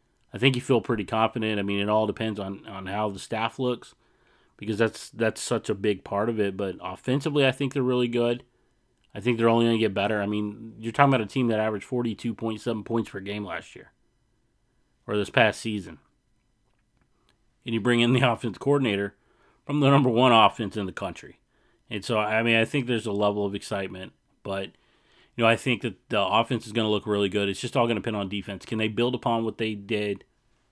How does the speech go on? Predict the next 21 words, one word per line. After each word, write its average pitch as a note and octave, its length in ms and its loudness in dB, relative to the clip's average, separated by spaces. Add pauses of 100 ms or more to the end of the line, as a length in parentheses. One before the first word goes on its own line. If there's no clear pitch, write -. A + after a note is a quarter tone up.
(380)
towards B2+ 240 -2
the A2 80 -4
back G#2+ 280 4
half F#2+ 260 -4
of F#2 120 -16
last E2+ 280 -8
season? D3 420 -4 (960)
And A#2 80 -2
that's - 220 -2 (360)
kinda B2 280 2
why A2+ 380 6
I G#2 160 2
think A2 340 -4
Chris - 440 -8 (380)
Ash G2+ 300 -4
should A2 340 -2
return, A2+ 600 -4
because, G#2+ 540 -4 (1080)
you - 80 -8
know, G2+ 100 -2
he, G#2+ 240 0